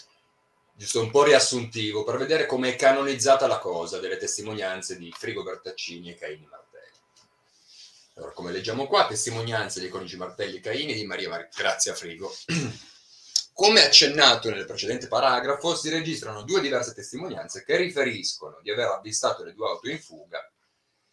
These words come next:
che, stando a quanto dice Lotti, decisero di fuggire attraverso una strada sterrata a monte della Boschetta, a causa del passaggio a livello, lungo la via S P Saginalese in direzione di Comano, a circa seicento metri dalla piazzola.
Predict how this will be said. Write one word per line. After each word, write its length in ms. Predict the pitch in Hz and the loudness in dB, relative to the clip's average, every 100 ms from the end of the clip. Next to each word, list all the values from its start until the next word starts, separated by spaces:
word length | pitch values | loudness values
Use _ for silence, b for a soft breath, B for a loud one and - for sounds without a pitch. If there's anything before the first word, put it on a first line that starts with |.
| _ | _
che, 100 | _ | _
stando 300 | 113 127 156 | 0 2 4
a 40 | 131 | 4
quanto 220 | 123 120 | 2 -2
dice 240 | 113 113 | -2 0
Lotti, 560 | 160 110 - - 123 - B B B | 4 4 2 -6 -14 -14 B B B
decisero 460 | - 180 - 143 131 | -2 0 2 0 0
di 80 | 131 | -2
fuggire 320 | 180 175 156 | -4 0 0
attraverso 380 | 131 135 127 117 | 0 0 -2 -2
una 100 | 117 | -4
strada 260 | 151 - | -2 -2
sterrata 560 | - - - 101 104 123 | -2 -2 0 -2 0 0
a 40 | |
monte 340 | 120 120 123 120 | 0 -4 -6 -4
della 180 | 113 | -4
Boschetta, 840 | 113 113 - 113 104 - 107 101 - _ _ _ _ B B | -4 -4 -4 -2 -2 -4 -6 -6 -10 _ _ _ _ B B
a 140 | - 185 | 4 6
causa 340 | 110 107 117 | 4 4 2
del 140 | 113 | 0
passaggio 360 | 110 110 107 107 | 2 2 2 2
a 40 | |
livello, 500 | 117 156 113 82 - _ | 2 4 2 0 -10 _
lungo 320 | 90 123 113 | -8 -6 -4
la 100 | 92 | -4
via 360 | 98 117 98 - | -4 -2 -2 -2
S 200 | - - | -6 -8
P 80 | - | -6
Saginalese 560 | 101 90 104 135 104 131 | -6 -6 -6 -2 -2 -2
in 80 | |
direzione 400 | 123 123 117 101 | -4 -4 -6 -8
di 80 | 95 | -10
Comano, 400 | 104 90 82 95 | -10 -10 -10 -10
a 80 | 151 | -10
circa 280 | 107 - - | -10 -10 -8
seicento 500 | - 113 98 90 101 | -8 -6 -8 -8 -12
metri 320 | 76 - - | -14 -18 -20
dalla 180 | - - | -18 -18
piazzola. 680 | - - - 80 78 76 | -16 -6 -6 -6 -12 -14